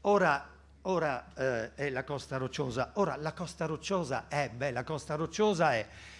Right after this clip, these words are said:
una costa accessibile e inaccessibile. È una costa falesia impenetrabile che costituisce una barriera per qualunque fruizione, o una costa rocciosa bassa dove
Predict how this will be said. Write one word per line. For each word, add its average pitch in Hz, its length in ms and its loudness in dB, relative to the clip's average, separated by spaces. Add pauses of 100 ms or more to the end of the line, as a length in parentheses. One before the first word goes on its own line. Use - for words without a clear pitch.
(100)
una 190 220 2
costa 160 400 -2
accessibile 202 920 4
e 190 40 4
inaccessibile. 147 920 4 (380)
È 208 120 6
una 202 180 8
costa 185 380 4
falesia 170 640 6
impenetrabile 170 1120 8
che 156 120 0
costituisce 180 540 -2
una 175 140 4
barriera 170 400 4
per 151 180 0
qualunque 160 400 4
fruizione, 165 480 2 (220)
o 226 100 6
una 214 140 4
costa 202 340 2
rocciosa 170 540 4
bassa 190 480 6
dove 190 500 4